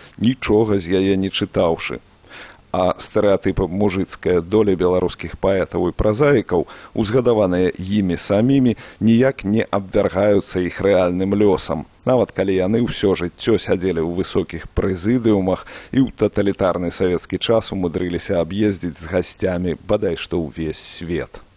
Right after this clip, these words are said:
Гаворачы пра Максіма Танка, который ўжо раз у вострай браме, адчуваю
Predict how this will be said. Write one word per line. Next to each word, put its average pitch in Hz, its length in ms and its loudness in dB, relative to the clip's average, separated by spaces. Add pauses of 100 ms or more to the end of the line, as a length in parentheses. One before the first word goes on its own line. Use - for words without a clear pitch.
(100)
Гаворачы 98 520 0
пра 98 200 0
Максіма 95 440 0
Танка, 143 400 0
который 143 400 0
ўжо 101 200 2
раз 87 280 0
у 80 160 -4
вострай 90 320 -4
браме, 131 440 2
адчуваю 120 680 2